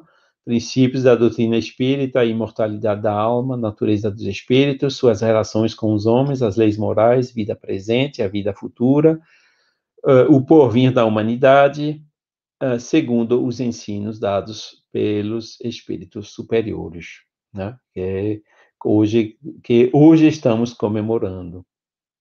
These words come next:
Então, a imagem aqui do Palais Royal na época, né, eh, ele, ele tinha uma configuração bastante diferente de hoje,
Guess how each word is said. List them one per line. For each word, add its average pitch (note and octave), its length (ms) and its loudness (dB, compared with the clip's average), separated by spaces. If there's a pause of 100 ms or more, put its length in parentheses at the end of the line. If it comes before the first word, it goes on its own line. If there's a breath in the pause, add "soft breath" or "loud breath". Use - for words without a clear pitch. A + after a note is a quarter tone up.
(1200)
Então, A#2+ 640 0
a A#2+ 80 -10
imagem A#2+ 480 0
aqui A2+ 240 -4
do A2+ 100 -4
Palais A#2 360 4
Royal C3+ 500 4
na C3+ 180 0
época, E3 720 -2
né, C3 240 -8 (720)
eh, G#2+ 180 -8
ele, G#2 220 -8
ele G#2 300 -8
tinha A2 200 -8
uma G#2+ 140 -4
configuração G#2+ 720 -8
bastante G#2+ 580 -6
diferente G#2+ 720 -6
de C3+ 180 -4
hoje, D3 540 2